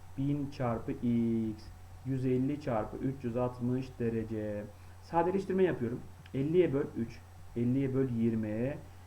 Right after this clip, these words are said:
Bir daha sadeleştirme yapıyorum. Yirmi x bin seksen, bir sıfır gider ve x de git-, ikiye bölersem her tarafı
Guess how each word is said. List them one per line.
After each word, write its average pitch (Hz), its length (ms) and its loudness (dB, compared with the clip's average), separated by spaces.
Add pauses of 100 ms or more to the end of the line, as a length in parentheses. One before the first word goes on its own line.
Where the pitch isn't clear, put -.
(180)
Bir 165 80 0
daha 214 160 6
sadeleştirme 123 600 2
yapıyorum. 110 440 -2
Yirmi 135 380 2
x 120 340 -2 (120)
bin 117 180 2
seksen, 117 840 -2 (440)
bir 156 80 -4
sıfır 139 320 -2
gider 117 580 0 (340)
ve 117 180 2 (120)
x 147 340 -2
de 113 100 0
git-, 107 360 -8
ikiye 127 400 0
bölersem 104 500 -2
her 123 300 -2
tarafı 131 540 0